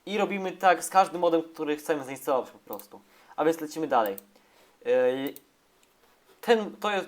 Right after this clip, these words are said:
to jest tak jakby, już, i to jest już mod. Ej, pokażę wam, jak go zainstalować.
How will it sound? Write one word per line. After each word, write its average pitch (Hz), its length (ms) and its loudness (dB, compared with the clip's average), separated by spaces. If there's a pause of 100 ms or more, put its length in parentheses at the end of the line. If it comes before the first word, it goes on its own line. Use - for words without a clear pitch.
(140)
to 208 100 0
jest 185 140 -2
tak 190 120 -6
jakby, 165 280 0
już, 190 200 2
i 233 120 -4
to 277 100 6
jest 262 160 2
już 226 140 -2
mod. 165 320 4 (500)
Ej, 147 180 2
pokażę 151 320 0
wam, 151 160 -2
jak 151 120 -2
go 143 100 -6
zainstalować. 156 720 0